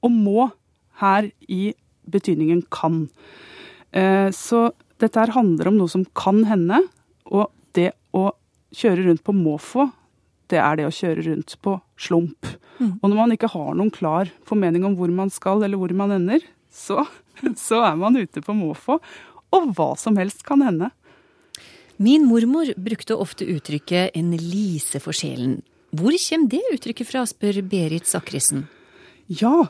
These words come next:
Speaker 1: en lise, eh, har jo betydningen lindring eller lette, eller noe som rett og slett gir deg en liten pause. Så dette er en liten pause for sjelen. Eh, og det har ikke en sånn entydig opprinnelse.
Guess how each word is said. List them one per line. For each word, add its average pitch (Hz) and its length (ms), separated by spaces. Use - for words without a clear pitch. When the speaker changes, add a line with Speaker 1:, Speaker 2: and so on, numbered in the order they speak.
Speaker 1:
en 233 140
lise, 285 580
eh, 208 320
har - 380
jo 180 80
betydningen 190 580
lindring 196 1200
eller 190 240
lette, - 840
eller 190 240
noe 196 180
som 202 80
rett 165 220
og - 20
slett 202 240
gir 151 320
deg 180 60
en 190 160
liten 165 340
pause. 185 640
Så - 140
dette 185 100
er 196 80
en 202 80
liten 175 240
pause - 560
for 202 160
sjelen. 156 320
Eh, 208 320
og 196 80
det 269 220
har 247 100
ikke - 240
en 302 80
sånn 240 180
entydig 170 880
opprinnelse. 214 680